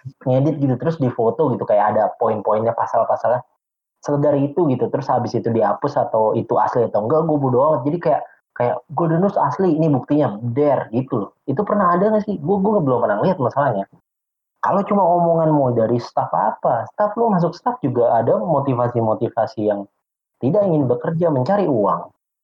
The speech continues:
Speaker 2: Anda ingin mencari yang lain. <laughs> Ada, maksudnya,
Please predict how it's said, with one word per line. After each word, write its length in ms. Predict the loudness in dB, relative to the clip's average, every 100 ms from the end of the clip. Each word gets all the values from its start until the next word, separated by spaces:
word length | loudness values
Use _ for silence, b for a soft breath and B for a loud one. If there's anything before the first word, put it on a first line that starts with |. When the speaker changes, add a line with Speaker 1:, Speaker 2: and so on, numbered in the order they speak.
| -6
Speaker 2:
Anda 320 | -2 2 2
ingin 240 | 2 2
mencari 320 | 0 0 0
yang 160 | 0 0
lain. 240 | -2 -4 -8 _ -10
<laughs> 800 | -10 -14 _ _ _ -12 -8 -4
Ada, 420 | -2 0 2 2 2
maksudnya, 480 | 0 0 0 -2